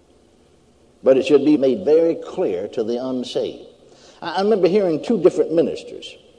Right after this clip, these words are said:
through the years ma-, say this. One of them was Billy Graham. In his magazine a number of years ago, he made mention, in fact, you know, he believed Jesus is Savior. This other was a full gospel or Pentecostal preacher, and he never had done too much for God,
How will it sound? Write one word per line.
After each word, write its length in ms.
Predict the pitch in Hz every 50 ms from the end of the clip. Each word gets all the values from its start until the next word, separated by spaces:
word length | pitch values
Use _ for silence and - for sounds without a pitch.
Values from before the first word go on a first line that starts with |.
| _ _ -
through 140 | 170 156 127
the 100 | 139 143
years 480 | 160 160 139 117 101 98 - - - - - - - -
ma-, 120 | - 135 - - -
say 180 | - 160 147 120 92
this. 320 | 80 73 73 - - - - - - _ _ _ _ _ _ _ _ _ _ _ _ _ _ _ _ _ _ _ _ _ _ _ _ _ _ _ _ _ _ _ _ _ _ _
One 200 | 147 160 147 131
of 100 | - 123
them 100 | 139 147
was 140 | 127 113
Billy 220 | 104 123 135 139 139
Graham. 320 | - 185 220 196 - - - - - - - - - _ _ _ _ _ _ _ _ _ _ _ _ _ _ _ _ _
In 140 | - 135 139
his 120 | 135 127
magazine 560 | 120 135 139 139 123 120 110 156 175 151 123 113
a 120 | 123 - -
number 280 | 110 127 135 131 117
of 80 | 110 117
years 220 | 143 135 117 98
ago, 220 | 110 113 151 156 117
he 120 | 101 120
made 180 | 120 123 120 107
mention, 220 | 104 123 107 -
in 40 | -
fact, 200 | 143 165 - -
you 60 | 120
know, 100 | 151 160
he 160 | - 127 139
believed 320 | 117 98 107 117 110 95 90 - - - - _ _ _ _ _ _ _ _ 98
Jesus 380 | 107 131 123 101 101 98 87
is 140 | 95 - -
Savior. 300 | - 160 143 123 120 165
This 220 | 143 139 143 -
other 240 | 170 180 143 139 139
was 160 | 135 120 -
a 40 | 113
full 260 | - - 165 165 139
gospel 400 | 120 156 160 139 - - - 117
or 40 | 117
Pentecostal 600 | - - 139 127 117 - 185 190 - - - 104 87
preacher, 340 | - - 120 98 - -
and 100 | 147 156
he 60 | 135 131
never 220 | 127 131 127 123
had 200 | 131 123 113 101
done 240 | 127 156 156 123 -
too 140 | - 165 165
much 240 | 117 95 - -
for 80 | - 95
God, 320 | 80 80 92 104 123 -